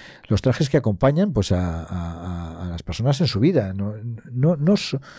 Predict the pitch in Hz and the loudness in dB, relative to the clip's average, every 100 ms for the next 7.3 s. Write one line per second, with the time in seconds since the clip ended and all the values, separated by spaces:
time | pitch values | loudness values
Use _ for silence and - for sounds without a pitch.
0 | - - 131 170 - 180 156 - - 123 | -20 -6 2 2 4 4 4 0 -6 -2
1 | 120 - _ 123 107 - 110 147 139 107 | -2 -4 _ -2 0 0 2 2 0 -2
2 | - 185 113 117 - 90 92 127 147 147 | 2 4 4 2 0 -4 -2 -2 -2 -4
3 | - - - - 104 - - 92 95 - | -12 -20 -20 -4 -2 -2 -4 -4 -4 -4
4 | 92 92 90 87 92 78 - 135 78 - | -4 -4 -4 -10 -8 -6 0 0 0 -8
5 | _ _ _ - 104 101 117 139 156 156 | _ _ _ -6 0 4 4 6 4 4
6 | 156 - 107 104 101 120 135 135 - 107 | 2 4 2 4 2 2 0 -2 0 0
7 | 139 139 135 | 2 2 0